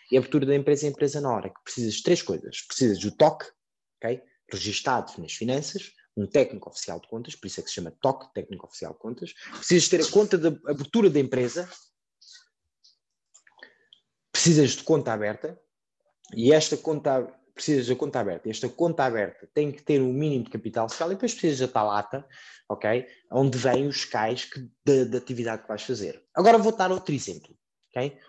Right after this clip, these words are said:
Muito rápido. E isto é como se abre uma empresa. E quando é que tu passas de um momento de negócio para que o negócio se transforme numa empresa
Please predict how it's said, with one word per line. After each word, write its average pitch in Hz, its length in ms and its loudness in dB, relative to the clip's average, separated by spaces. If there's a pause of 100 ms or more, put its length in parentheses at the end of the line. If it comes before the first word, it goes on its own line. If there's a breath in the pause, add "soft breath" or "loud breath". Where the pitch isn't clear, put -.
Muito 151 240 2
rápido. 95 380 -4
E 185 80 2
isto 196 160 2
é - 20 2
como 190 180 -6
se - 160 -2
abre 139 160 0
uma 110 140 -8
empresa. 85 400 -14 (300 loud breath)
E 120 100 -2
quando 151 220 4
é 143 40 2
que 147 80 -10
tu 151 80 -8
passas 107 460 -6
de 107 60 -12
um 113 40 -8
momento 113 340 -8
de 110 100 -8
negócio 117 500 -2
para 120 220 2
que - 160 -6
o - 20 -4
negócio 110 480 -6
se - 80 -14
transforme 101 460 -10
numa 98 180 -6
empresa 135 480 -2